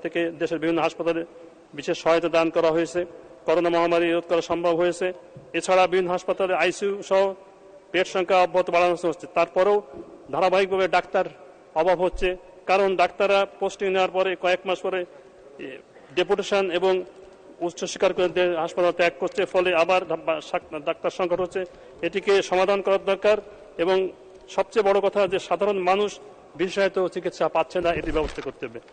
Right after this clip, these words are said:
মাননীয় স্পিকার, একটি মিনিট দিয়ে আমাকে এক মিনিট দেবেন। এই মুহূর্তে আমার নির্বাচনী এলাকার কিছু কথা তুলে ধরছি। আহ, আনন্দের, আহ, সঙ্গে জানাচ্ছি মাননীয় প্রধানমন্ত্রী অভয়নগর উপজেলায়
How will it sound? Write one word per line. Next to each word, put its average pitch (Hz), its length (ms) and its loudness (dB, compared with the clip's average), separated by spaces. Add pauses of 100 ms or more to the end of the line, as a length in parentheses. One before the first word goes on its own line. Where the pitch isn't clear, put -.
(200)
মাননীয় 160 200 0
স্পিকার, 175 280 -2
একটি 175 240 -4
মিনিট 170 220 0
দিয়ে 165 120 -2
আমাকে 165 180 0
এক 151 160 -2
মিনিট 160 160 -2
দেবেন। 135 260 -4 (520)
এই 151 120 0
মুহূর্তে 170 260 2
আমার 170 200 2
নির্বাচনী 170 360 -2
এলাকার 165 260 0
কিছু 170 240 -8
কথা 175 200 -6
তুলে 175 200 -6
ধরছি। 175 320 -4
আহ, - 920 -6
আনন্দের, 170 360 2
আহ, 165 300 -2
সঙ্গে 185 220 0
জানাচ্ছি 175 300 0
মাননীয় 165 220 0
প্রধানমন্ত্রী 180 540 0
অভয়নগর 170 380 -2
উপজেলায় 170 380 0